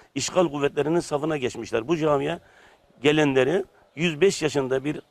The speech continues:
hanım teyzemizden dinledim. Büyük camiye gidenlere kurşun sıkıyorlardı, camiye kurşun sıkıyorlardı dedi.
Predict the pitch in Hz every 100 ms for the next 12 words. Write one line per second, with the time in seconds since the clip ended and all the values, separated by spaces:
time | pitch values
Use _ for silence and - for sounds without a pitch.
0 | _ - 151 151 143 131 127 123 113 135
1 | 117 120 123 175 - _ - - 143 196
2 | 156 143 131 123 131 151 151 147 147 131
3 | 180 151 113 120 110 107 107 - 101 139
4 | 151 170 151 143 160 135 113 123 117 117
5 | 110 113 135